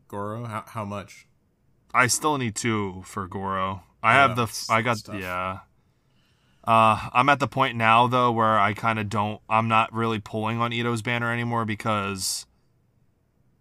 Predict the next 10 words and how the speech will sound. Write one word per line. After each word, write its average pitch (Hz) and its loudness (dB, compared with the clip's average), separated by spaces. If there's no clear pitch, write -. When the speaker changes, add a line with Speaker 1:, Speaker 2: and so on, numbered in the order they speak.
Speaker 2:
I 113 4
feel 127 0
like 123 2
to 131 0
do 117 0
the 131 2
Abyss, 131 2
I 110 -4
feel 117 -4
like, 113 -4